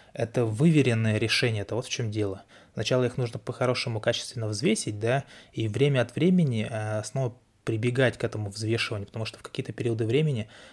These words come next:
возможно, э, какие-то действия, которые вы делаете, они уже не актуальны. От них надо избавляться, менять на какие-то другие. И важно жить сообразно,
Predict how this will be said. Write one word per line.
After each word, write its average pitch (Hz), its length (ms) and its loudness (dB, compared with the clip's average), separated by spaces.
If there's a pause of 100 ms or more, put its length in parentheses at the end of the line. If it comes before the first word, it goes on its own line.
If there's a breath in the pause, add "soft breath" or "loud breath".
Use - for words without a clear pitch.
возможно, 113 800 0
э, 107 580 -4
какие-то 117 380 -4
действия, 117 340 -2
которые 107 260 -6
вы 104 60 -2
делаете, 104 480 -2
они 101 200 -6
уже 107 360 -4 (160)
не 107 120 -4
актуальны. 98 500 -2 (140)
От - 100 -20
них 107 140 -10
надо 104 180 -4
избавляться, 104 560 -4
менять 98 240 -8
на 104 60 -8
какие-то 110 220 -12
другие. 101 420 -8 (1600 loud breath)
И 117 200 2
важно 143 480 6 (220 loud breath)
жить 127 320 2
сообразно, 131 720 2